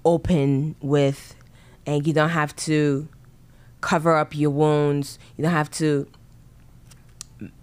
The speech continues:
like, what is it called? You don't have to fake it, because you just love you just, like,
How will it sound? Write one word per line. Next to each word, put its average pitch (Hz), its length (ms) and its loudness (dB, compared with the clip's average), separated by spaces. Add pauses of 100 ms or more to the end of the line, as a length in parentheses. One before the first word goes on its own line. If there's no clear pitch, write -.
(300)
like, 156 240 -4
what 156 160 -4
is 143 160 -4
it 147 80 -8
called? 135 380 -4
You 151 80 -4
don't 151 160 0
have 147 200 -4
to 147 260 -2 (280)
fake 185 540 -2
it, 147 320 2 (600)
because 165 300 2
you 160 120 0
just 156 380 -2
love 151 340 0
you 151 100 -8
just, 147 460 -8
like, 151 200 -4